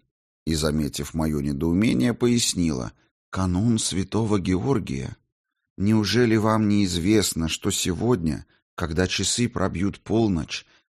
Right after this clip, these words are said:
вся нечисть этого мира получит власть на земле?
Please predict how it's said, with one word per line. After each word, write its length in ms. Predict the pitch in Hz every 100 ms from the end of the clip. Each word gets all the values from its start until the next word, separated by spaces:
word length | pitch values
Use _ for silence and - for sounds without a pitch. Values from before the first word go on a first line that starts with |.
| -
вся 300 | - 104 113
нечисть 640 | 107 135 120 120 - -
этого 320 | 113 110 101
мира 400 | 92 110 117 107
получит 680 | - 95 85 92 - 101 -
власть 480 | 90 82 87 - -
на 120 | 92
земле? 500 | 87 95 101 104